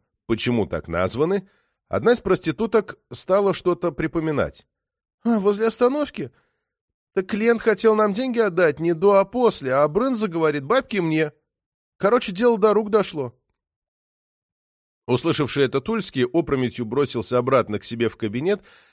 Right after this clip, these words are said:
и прервал Кружилина, что-то объяснявшего задержанному. «Слушай, Брынза,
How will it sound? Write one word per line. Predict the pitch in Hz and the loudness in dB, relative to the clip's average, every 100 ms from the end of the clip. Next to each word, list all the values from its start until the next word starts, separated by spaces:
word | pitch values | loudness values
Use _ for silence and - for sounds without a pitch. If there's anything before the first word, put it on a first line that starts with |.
| _ - | _ -6
и | 143 | -6
прервал | 139 143 139 170 | 0 0 2 0
Кружилина, | 170 165 135 208 156 101 | 0 -2 -2 -2 0 0
что-то | 90 127 127 135 | -2 -4 0 0
объяснявшего | 113 113 117 123 - 135 | 0 -4 -2 -2 -2 -2
задержанному. | 123 151 135 101 - 80 71 - _ _ _ _ _ _ _ _ _ _ _ _ | 0 0 2 0 -2 -8 -10 -14 _ _ _ _ _ _ _ _ _ _ _ _
«Слушай, | - 247 - 180 | -4 -2 0 0
Брынза, | 180 143 92 76 | 0 0 -4 -10